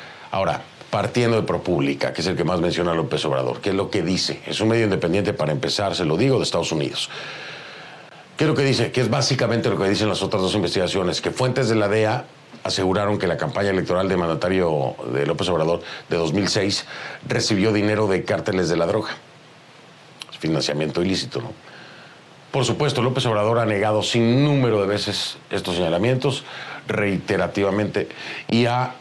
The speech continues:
atacado, atacado a,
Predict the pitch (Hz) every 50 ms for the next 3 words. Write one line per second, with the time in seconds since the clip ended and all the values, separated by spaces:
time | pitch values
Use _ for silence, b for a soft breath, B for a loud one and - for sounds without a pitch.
0 | - - 110 107 - 117 101 95 - 135 131 127 123 139 165 170 160 - - -
1 | - - - - - - - - - - - - - - 98 - - 92 80 -
2 | - 117 110 113 113 135 139 - - - - - - - - - - - - -
3 | - - - - - - - 78 82 80 78 78